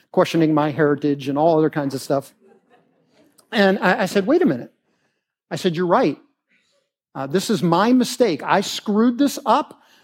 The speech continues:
I will fix it." And then we moved on. So my last week of work,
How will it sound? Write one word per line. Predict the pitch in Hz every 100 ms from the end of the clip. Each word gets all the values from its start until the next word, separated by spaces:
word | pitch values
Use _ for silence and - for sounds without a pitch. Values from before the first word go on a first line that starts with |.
| _ _
I | 180 208
will | 214 233
fix | - 269 - -
it." | 196 - _ _ _ _ _ _
And | 131
then | 135 156 156 165 - _ _ _ _
we | 143
moved | 160 175 160
on. | 208 143 123 _ _ _ _ _ -
So | 220
my | 185
last | 220 349 -
week | 403 330
of | 269
work, | 294 180 - -